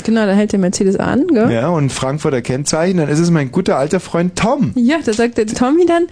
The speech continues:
Speaker 1: "Mensch, das ist doch mein guter alter Freund Tom, der der Frau da helfen will,
Speaker 2: Genau,
Speaker 1: die
Speaker 2: der
Speaker 1: da
Speaker 2: springt nämlich
Speaker 1: verunfallt
Speaker 2: aus
Speaker 1: ist."
Speaker 2: seinem Auto, um Erste Hilfe zu leisten.
Speaker 1: Mhm.
Speaker 2: Ich spring natürlich auch aus meinem Auto, weil ja der Tom da ist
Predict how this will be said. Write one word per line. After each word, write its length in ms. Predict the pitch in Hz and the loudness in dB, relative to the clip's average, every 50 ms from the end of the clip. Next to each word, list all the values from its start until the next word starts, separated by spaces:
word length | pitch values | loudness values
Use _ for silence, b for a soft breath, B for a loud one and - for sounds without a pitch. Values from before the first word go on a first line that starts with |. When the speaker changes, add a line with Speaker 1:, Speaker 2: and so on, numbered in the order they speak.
| B B B B B | B B B B B
Speaker 1:
"Mensch, 400 | 240 247 302 381 440 427 - - | 2 4 4 2 0 0 -2 0
das 140 | 311 285 285 | 0 0 0
ist 120 | 294 - | 2 0
doch 100 | 311 277 | 0 0
mein 180 | 269 277 269 247 | 2 2 2 2
guter 240 | 311 330 - 311 226 | 2 2 2 2 0
alter 240 | 262 311 302 359 - | 0 0 0 0 0
Freund 300 | - 339 294 302 285 - | 0 0 2 2 0 0
Tom, 100 | - 349 415 392 | 0 0 0 2
der 140 | 320 254 | 2 4
der 240 | 240 233 233 233 233 | 4 4 4 2 0
Frau 320 | 233 - - - 196 214 220 | -2 -4 -2 -2 0 2 2
da 80 | 214 | 2
helfen 420 | 214 220 220 208 214 214 - 220 196 | 2 4 4 2 2 2 2 2 2
will, 120 | 190 190 | 2 2
Speaker 2:
Genau, 220 | 180 180 180 160 | 2 2 2 0
Speaker 1:
die 60 | - - | 0 0
Speaker 2:
der 100 | 151 - | 0 0
Speaker 1:
da 40 | |
Speaker 2:
springt 240 | - - 175 180 202 196 | 0 0 0 0 0 0
nämlich 220 | 190 180 175 165 | 0 2 2 2
Speaker 1:
verunfallt 220 | 156 151 156 156 | 2 0 0 0
Speaker 2:
aus 0 | |
Speaker 1:
ist." 240 | - 190 165 151 143 | 0 0 0 0 0
Speaker 2:
seinem 180 | 135 117 - - | -2 -4 -4 -2
Auto, 400 | 117 120 123 139 151 - 202 233 | -2 0 0 0 0 0 0 0
um 480 | 254 - - 165 160 160 160 160 - - - | 0 0 -2 0 0 0 0 0 -2 -2 -2
Erste 260 | 147 151 151 - 151 | -2 -2 0 0 2
Hilfe 300 | 143 175 220 226 220 175 | 2 2 2 0 0 -2
zu 100 | - 147 | -2 0
leisten. 560 | 127 117 107 110 117 - - - 185 220 233 - - | 0 0 0 0 -2 -2 -2 -2 -2 -2 -2 -4 -2
Speaker 1:
Mhm. 240 | 247 240 240 247 269 | 0 0 2 2 2
Speaker 2:
Ich 160 | 175 180 165 | 2 2 0
spring 280 | - - - 156 151 147 | -2 -2 -2 0 0 0
natürlich 320 | 139 117 139 131 123 120 | -2 0 0 0 0 0
auch 160 | 131 156 180 | 0 0 0
aus 120 | 196 190 180 | 0 0 0
meinem 200 | 180 180 165 147 | 0 0 0 0
Auto, 340 | 139 151 175 180 180 160 | -2 -2 -2 -2 -2 -2
weil 160 | 139 135 131 127 | 0 0 2 2
ja 80 | 127 | 2
der 160 | 120 117 113 - | 2 0 -2 0
Tom 240 | - 180 202 247 233 | -2 -2 0 2 2
da 140 | 185 131 113 | 2 2 2
ist 320 | 113 143 175 - - - | 2 0 0 -2 -6 -10